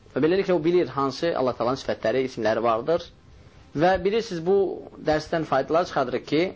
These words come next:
Allah Taala'ya xas olan, qul ilə müştərək olmayan isim və sifətlər insana günaha girməyə səbəb olar. Ona görə bu adları qoymaq qətiyyən olmaz. İlahə, əlihə,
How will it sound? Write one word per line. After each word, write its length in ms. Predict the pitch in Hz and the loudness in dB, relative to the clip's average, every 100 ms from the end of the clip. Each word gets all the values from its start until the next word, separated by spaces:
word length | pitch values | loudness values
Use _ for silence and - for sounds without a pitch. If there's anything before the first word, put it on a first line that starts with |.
| - - | -14 -6
Allah 260 | 127 147 156 | -2 0 0
Taala'ya 300 | 160 156 180 | 2 2 0
xas 340 | - 190 185 | -2 -4 -2
olan, 360 | - 139 135 165 - 143 | -2 0 0 -4 -10 -2
qul 240 | 175 214 160 | 0 0 0
ilə 200 | 151 147 | 0 -2
müştərək 480 | 131 - 151 160 - | -4 0 2 2 -2
olmayan 640 | 156 196 175 151 131 120 117 | 0 2 0 -2 -2 -4 -8
isim 260 | - 147 | -6 -4
və 80 | 127 | -4
sifətlər 800 | - 120 123 - 127 131 165 196 - - - - - - _ - - - - - | -4 -4 -4 0 2 2 2 -2 -10 -20 -20 -20 -20 -20 _ -20 -20 -20 -20 -4
insana 400 | 143 143 147 123 | -2 0 0 -2
günaha 540 | - 127 151 143 143 117 | -4 0 2 2 0 -2
girməyə 320 | 120 120 117 107 | -2 0 0 0
səbəb 280 | 131 147 151 | 0 0 0
olar. 300 | 160 180 190 - - | 2 0 0 -8 -6
Ona 180 | 139 151 | -2 2
görə 200 | 143 139 | 2 2
bu 80 | 143 | 0
adları 480 | 131 131 127 127 160 | -2 0 0 2 2
qoymaq 340 | 147 131 139 135 | 2 2 0 -2
qətiyyən 260 | 127 135 113 | -4 -2 0
olmaz. 460 | 120 143 165 - - - - - | 0 2 0 -6 -20 -20 -20 -2
İlahə, 760 | 151 135 117 107 135 151 175 202 - - - - | 2 4 2 0 -2 0 0 -4 -14 -20 -20 -6
əlihə, 840 | 131 143 147 170 160 180 190 196 | 0 0 2 0 0 2 2 0